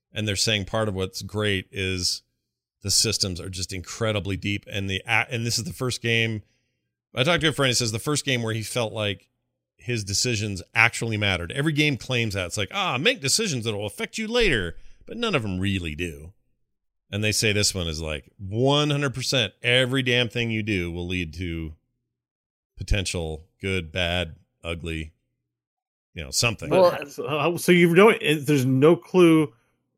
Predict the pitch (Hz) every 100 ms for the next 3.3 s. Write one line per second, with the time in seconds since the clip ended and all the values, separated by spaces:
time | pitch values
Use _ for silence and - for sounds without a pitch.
0 | - 127 123 120 117 127 123 - 98 87
1 | 131 139 139 135 135 123 120 113 _ _
2 | _ _ _ _ 120 - 208 113 101 120
3 | 135 139 127